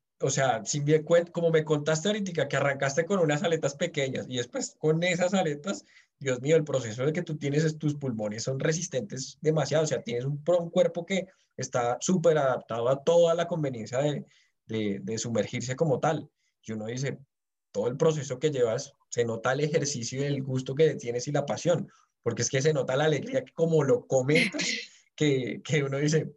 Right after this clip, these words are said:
Speaker 1: pues, es, mis respetos por todo eso, porque, Dios mío, o sea, no todos se, se atreven a hacer ese récord. Y ahí te pregunto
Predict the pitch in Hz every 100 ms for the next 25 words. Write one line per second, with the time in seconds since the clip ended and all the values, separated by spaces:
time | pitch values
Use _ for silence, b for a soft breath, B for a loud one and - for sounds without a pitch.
0 | _ - 117 - - 233 143 143 147 131
1 | - 143 151 165 202 190 147 143 156 165
2 | 196 196 160 - - 117 123 170 190 113
3 | 107 107 b b b b - 143 143 165
4 | 180 196 185 147 123 - 131 123 123 135
5 | 143 165 175 123 127 165 196 190 - -
6 | B B B B - 165 165 160 196 220
7 | 190 170 180 180